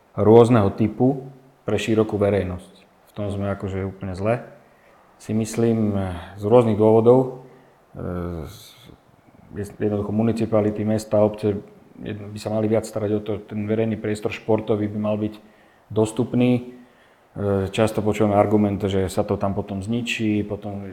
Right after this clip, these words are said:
sú tam ihriska školské, tie sú zavreté z nepochopiteľných dôvodov. Ako, vždy sa nájde nejaký dôvod, prečo sa to nedá.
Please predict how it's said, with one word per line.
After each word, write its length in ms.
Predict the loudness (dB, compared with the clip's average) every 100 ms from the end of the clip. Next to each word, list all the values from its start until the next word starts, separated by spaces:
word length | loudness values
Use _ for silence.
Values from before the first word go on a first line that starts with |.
| -16 -18 -18 -20 -20 -20 -18
sú 160 | -12 -4
tam 160 | 0
ihriska 320 | 0 -2 -4 -8
školské, 480 | -2 0 0 -2
tie 80 | -8
sú 160 | -8 0
zavreté 640 | 2 4 2 2 2 2
z 80 | 0
nepochopiteľných 640 | -6 -8 -10 -12 -12 -10
dôvodov. 640 | -6 -6 -6 -8 -12 -14 -16 -20 -20 _
Ako, 460 | -14 -6 -4 -4 -8 -20 -16
vždy 240 | -4 0 2
sa 80 |
nájde 240 | 6 6 6
nejaký 160 | 2
dôvod, 240 | 4 4 4
prečo 240 | 2 0
sa 80 | 0
to 160 | 0 0
nedá. 240 | -2 -4